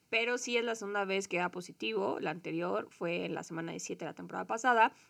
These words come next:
contra los Packers cuando estaban jugando ahí su pase a playoffs,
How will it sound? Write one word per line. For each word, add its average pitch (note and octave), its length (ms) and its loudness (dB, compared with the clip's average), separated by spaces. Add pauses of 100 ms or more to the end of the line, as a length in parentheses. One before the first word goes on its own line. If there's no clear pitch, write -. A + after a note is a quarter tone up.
(140)
contra A3+ 320 4
los G#3 140 0
Packers G#3 300 0
cuando F3 180 -6
estaban F#3 300 -4
jugando F3 560 -6
ahí F3+ 380 -6 (640)
su F3+ 180 -6
pase F#3 280 0
a F#3 100 2
playoffs, A3 600 4